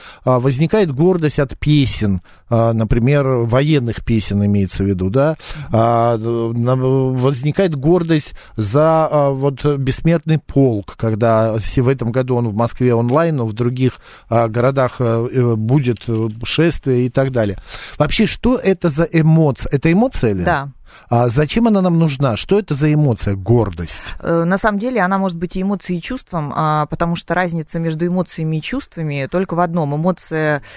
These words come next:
Speaker 2: она кратковременная, а чувство, оно очень плар-, пролонгированное.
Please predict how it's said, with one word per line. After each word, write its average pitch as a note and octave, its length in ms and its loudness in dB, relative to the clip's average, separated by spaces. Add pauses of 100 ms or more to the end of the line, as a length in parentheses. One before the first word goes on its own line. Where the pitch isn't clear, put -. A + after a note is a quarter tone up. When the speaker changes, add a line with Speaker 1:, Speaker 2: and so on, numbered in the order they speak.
(140)
Speaker 2:
она E3+ 320 2
кратковременная, E3 960 -2
а D3 200 0
чувство, D3+ 400 -6
оно D3+ 200 -2
очень D#3+ 240 -4
плар-, D#3 280 -2
пролонгированное. D3+ 1000 -2